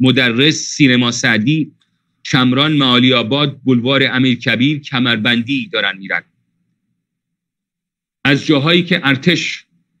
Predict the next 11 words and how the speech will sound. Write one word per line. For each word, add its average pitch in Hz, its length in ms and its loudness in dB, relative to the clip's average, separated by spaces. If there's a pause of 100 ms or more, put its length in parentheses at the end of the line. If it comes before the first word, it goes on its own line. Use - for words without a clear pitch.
(100)
ارتش 156 320 0
رو 110 200 0 (300)
وارد 104 260 4
میدان 101 360 2
کردن، 98 320 0
مستقر 101 440 0
کردن، 104 400 2
بعد 110 200 2
از 104 140 2
اینکه 113 200 0
چند 113 400 -2